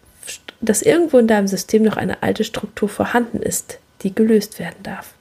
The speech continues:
Dies spürst du dann als Trigger oder Schmerz. In meinem Coaching spüren wir auch mit Hilfe des morphischen Feldes solch alte Strukturen in deinem Energiesystem auf und lösen sie direkt.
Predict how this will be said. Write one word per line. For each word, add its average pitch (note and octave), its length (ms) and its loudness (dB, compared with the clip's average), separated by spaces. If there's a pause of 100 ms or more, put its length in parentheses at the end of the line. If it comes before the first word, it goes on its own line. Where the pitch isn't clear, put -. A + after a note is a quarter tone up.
(920)
Dies C#4 200 4
spürst - 380 0
du G#3 40 -6
dann G3 200 -2
als - 260 -6
Trigger F3 420 -4
oder - 180 -2
Schmerz. - 520 -8 (1400)
In G3+ 100 6
meinem G#3 300 4
Coaching A3 480 0
spüren F#3+ 440 -2
wir F3+ 320 0
auch - 140 -8
mit E3+ 200 -4
Hilfe F3+ 340 -2
des E3+ 200 -6
morphischen E3+ 500 -6
Feldes - 640 -8 (180)
solch G3+ 320 2
alte E3 260 -2
Strukturen - 580 -8
in E3+ 140 -4
deinem E3 260 -8
Energiesystem E3+ 840 -8
auf A3 380 -2 (260)
und - 360 -6
lösen D#3 340 -2
sie D#3+ 260 -4 (280)
direkt. - 580 0